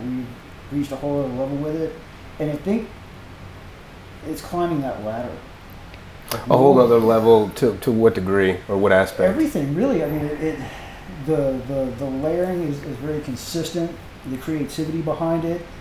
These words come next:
Speaker 1: it's melodic when it needs to be melodic. It's heavy as fuck when it needs to be heavy.
Speaker 2: Yeah.
Speaker 1: And like I said, I don't wanna give off too much about it, but it's, uh,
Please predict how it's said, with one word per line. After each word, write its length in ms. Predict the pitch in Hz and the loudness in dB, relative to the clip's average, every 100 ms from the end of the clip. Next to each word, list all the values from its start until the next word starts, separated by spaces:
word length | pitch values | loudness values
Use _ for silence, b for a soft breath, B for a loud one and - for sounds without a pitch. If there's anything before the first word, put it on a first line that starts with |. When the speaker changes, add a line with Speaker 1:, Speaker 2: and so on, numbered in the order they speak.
| - - - | -16 -18 -12
Speaker 1:
it's 500 | 156 139 120 - - - - - - - - - - - - - - - - | -6 -4 -4 -8 -14 -16 -18 -18 -16 -18 -18 -18 -18 -18 -18 -18 -16 -16 -10
melodic 560 | 143 139 127 151 180 - | -6 -4 0 0 0 -2
when 100 | 180 | -4
it 40 | 156 | -2
needs 160 | 156 | -2
to 60 | 151 | -2
be 100 | 160 | -2
melodic. 540 | 143 139 156 156 160 | -2 2 4 4 2
It's 140 | 120 - | -4 -12
heavy 300 | - 202 151 113 | -10 -6 -6 -6
as 80 | - - | -10 -8
fuck 180 | - - | -6 -6
when 140 | 156 127 | -6 -6
it 80 | |
needs 180 | 139 135 | -6 -6
to 40 | 117 | -6
be 120 | 117 | -8
heavy. 300 | 127 135 120 107 - - | -4 -4 -4 -10 -10 4
Speaker 2:
Yeah. 260 | 98 82 - - | 6 6 2 -2
Speaker 1:
And 360 | 143 139 127 123 - - - - - - - - - - - - - - - | 0 0 -2 -8 -14 -18 -18 -18 -16 -16 -16 -16 -18 -18 -18 -18 -18 -18 -12
like 100 | 147 | -10
I 20 | |
said, 120 | 143 156 | -4 -4
I 40 | |
don't 40 | 151 | -2
wanna 80 | 139 | -4
give 100 | 151 | -2
off 200 | 139 - | -4 -4
too 80 | 165 | -4
much 180 | 147 131 | -4 -6
about 140 | 117 113 | -8 -8
it, 60 | 143 | -6
but 100 | 151 | -6
it's, 160 | 147 | -4
uh, 360 | 160 165 147 | -2 0 0